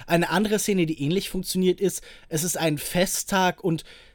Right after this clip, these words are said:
irgendein kleines Sternchen, eine Sängerin kommt vorbei, um für sie zu singen und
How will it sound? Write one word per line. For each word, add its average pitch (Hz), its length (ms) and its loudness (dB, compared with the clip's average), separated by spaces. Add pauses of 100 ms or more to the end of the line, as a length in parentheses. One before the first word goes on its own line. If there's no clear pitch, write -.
(140)
irgendein 170 540 4
kleines 160 440 0
Sternchen, 196 640 2
eine 160 200 0
Sängerin 180 460 2
kommt 180 240 0
vorbei, 160 420 2
um 180 80 0
für 180 160 -4
sie 170 200 -2
zu - 200 -6
singen 202 540 2
und 165 220 -2